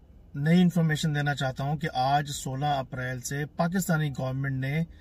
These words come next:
वो तमाम लोग जो बैरून मुल्क से स-, ट्रैवल करेंगे पाकिस्तान,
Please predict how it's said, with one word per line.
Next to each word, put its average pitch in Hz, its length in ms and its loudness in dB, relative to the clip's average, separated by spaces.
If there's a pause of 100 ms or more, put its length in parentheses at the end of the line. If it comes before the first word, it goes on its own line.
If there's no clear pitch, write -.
(340)
वो 147 120 -2
तमाम 175 600 4
लोग 160 340 2
जो 147 160 -2
बैरून 147 380 0
मुल्क 143 300 0
से 147 180 -4
स-, - 180 -8 (180)
ट्रैवल 147 300 0
करेंगे 147 580 -2 (840)
पाकिस्तान, 165 600 2